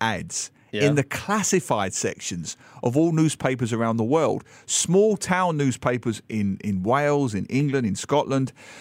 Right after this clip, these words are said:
Speaker 1: also in Australia and New Zealand, and larger papers in,
Speaker 2: Hmm.
Speaker 1: uh, larger segments of the European papers. And it just basically says nothing but the title of the album, which is Everyday Life by
Speaker 2: Right.
Speaker 1: Coldplay, and then a track listing. That's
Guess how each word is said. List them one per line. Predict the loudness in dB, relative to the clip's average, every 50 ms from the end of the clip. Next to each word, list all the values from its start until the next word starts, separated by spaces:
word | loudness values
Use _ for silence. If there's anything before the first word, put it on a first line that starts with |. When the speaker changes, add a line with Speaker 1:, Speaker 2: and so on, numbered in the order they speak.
| -20 -20 -20 -20 -8 -4
Speaker 1:
also | -4 -2 0 0 0 0
in | 0 0
Australia | -2 -4 -4 0 2 2 4 4 4 2
and | 2 2
New | 2 2 4
Zealand, | 4 4 4 4 2 0 -2 -4 -8 _ -8 -4
and | 0 2 2
larger | 4 4 4 2 2 0 -2
papers | -2 0 -2 0 0 -2 -2 -2 -4 -8 -8 -4
in, | -2 0 0 0 -2
Speaker 2:
Hmm. | 0
Speaker 1:
uh, | 0 2 2
larger | 4 4 2 2 2 -2
segments | -2 0 0 0 0 -2 -4 -4
of | -4 -4
the | -2
European | 0 0 0 0 0 -2 -2 -2 -2 -2
papers. | -2 -2 -2 -2 -4 -6 -8 -10 _ _ _ _ _ _ _ _ _ 0
And | 0 2 2
it | 2
just | 4 2 2 2 2
basically | 0 2 2 2 0 -2 0 0 0
says | 2 4 4 4 4 2 0 -2 -4 -6 _ 2
nothing | 4 4 6 4 4 2 0 0 0 0 0 -4 -8 _ _ _ _ _ _
but | -2 -2 -2
the | -2 -4
title | -4 -2 0 0 0 0 0 0 -2
of | 0
the | 2 4 4
album, | 4 4 2 2 0 0 0 -2 -2 -4
which | -6 -6 -4 -2
is | -4 -4 -4 -6 -8 _ 2
Everyday | 2 2 2 2 0 2 2 2 2 2 2
Life | 2 2 2 2 0 -2 -4 -6 -10 -18 -10 -4
by | 0
Speaker 2:
Right. | 0 0 0 -2
Speaker 1:
Coldplay, | 0 2 2 2 2 0 -2 -2 -2 0 0 -2 -4 -6 -12 -20 -20 _ _ _ -2
and | 0 2
then | 4 2
a | 2
track | 2 2 2 2 2 0
listing. | -2 -2 0 0 -2 -2 -2 -4 -10 _ _ _ -2
That's | -2 -2 -2